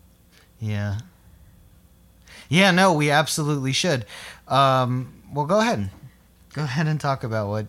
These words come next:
uh, this was about, and if you want to talk about the case where it was the Indiana law where they, uh, they upheld this law that you have to,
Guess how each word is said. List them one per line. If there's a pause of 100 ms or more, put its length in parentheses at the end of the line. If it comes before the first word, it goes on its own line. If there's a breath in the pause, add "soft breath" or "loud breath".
(1200 loud breath)
uh, (100)
this
was
about, (180)
and
if
you
want
to
talk
about
the
case
where (140)
it
was
the
Indiana
law
where (340 loud breath)
they,
uh,
they
upheld (500 loud breath)
this
law
that
you
have
to,